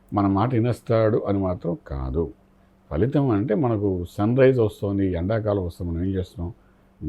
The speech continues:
గొడుగు పెట్టుకుని బయటకు వెళ్తాం, అంతేనా? ఆ ఎండ తగ్గట్లే కదా. అలాగే మనం ఏసీ వేసుకుంటాం ఎండాకాలం, ఎండ తగ్గట్లే కదా, మన కూల్ కోసం మనం ఖర్చు పెట్టి చేసుకుంటాం.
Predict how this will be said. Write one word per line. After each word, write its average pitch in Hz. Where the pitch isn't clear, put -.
గొడుగు 101
పెట్టుకుని 95
బయటకు 76
వెళ్తాం, 67
అంతేనా? 110
ఆ 87
ఎండ 87
తగ్గట్లే 127
కదా. 117
అలాగే 110
మనం 143
ఏసీ 113
వేసుకుంటాం 90
ఎండాకాలం, 76
ఎండ 92
తగ్గట్లే 110
కదా, 87
మన 80
కూల్ 120
కోసం 135
మనం 131
ఖర్చు 110
పెట్టి 117
చేసుకుంటాం. 90